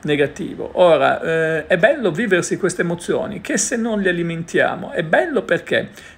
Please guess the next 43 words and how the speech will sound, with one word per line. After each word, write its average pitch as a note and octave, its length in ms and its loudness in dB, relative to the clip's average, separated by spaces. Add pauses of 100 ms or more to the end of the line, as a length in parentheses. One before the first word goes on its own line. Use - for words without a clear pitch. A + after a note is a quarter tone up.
(100)
Perché G#3+ 280 2
se - 120 -2
le C#4 100 -4
viviamo, C4+ 760 0 (100)
le F#3+ 160 4
superiamo. - 840 -2 (380)
Cioè, F3+ 840 4
nel F3 140 -2
senso, G3+ 280 -2
e - 60 2
non A3 160 -2
andiamo A3 360 0
ad F3+ 80 0
alimentarle F3 880 2
con E3 200 -4
la D#3 100 -2
nostro E3 680 0
rimuginare, D3+ 720 -2
perché - 240 -4
alla G#3+ 120 0
fine B3 200 -2
è E3+ 40 0
il D#3 100 0
rimuginare C#3+ 760 0
quello B2+ 240 -2
che - 140 -4
rovina B2+ 340 -4
tutto. D3 480 -10 (280)
Se - 200 -2
noi C4 120 4
non A3+ 160 2
andiamo F#3+ 380 2
a F#3 100 2
rimuginare, B3 800 0
arriviamo, C4 800 -2
mm, A#3 220 -6
anche D4 320 -4
molto C4+ 280 -2
rapidamente A3+ 760 -2
a D3+ 220 0
superare A3+ 560 0
queste G3 240 -4
emozioni F3+ 640 -2